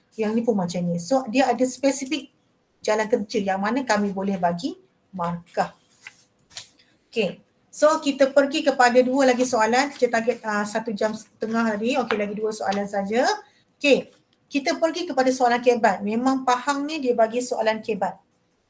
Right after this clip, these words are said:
So, bila soalan kebat, kamu fahamkan betul-betul apa soalan yang diberikan. Conteng je.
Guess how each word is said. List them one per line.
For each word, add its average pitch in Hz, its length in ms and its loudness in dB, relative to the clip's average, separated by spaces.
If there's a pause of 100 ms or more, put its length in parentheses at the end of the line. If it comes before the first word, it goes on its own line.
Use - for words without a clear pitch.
(280)
So, 330 320 4
bila 359 240 4
soalan 262 240 4
kebat, 262 400 2
kamu 262 240 0
fahamkan 294 640 -2
betul-betul 254 480 0
apa 262 400 -8
soalan 226 560 -2
yang 214 160 -6
diberikan. 208 560 -4
Conteng 285 560 -2
je. 170 160 0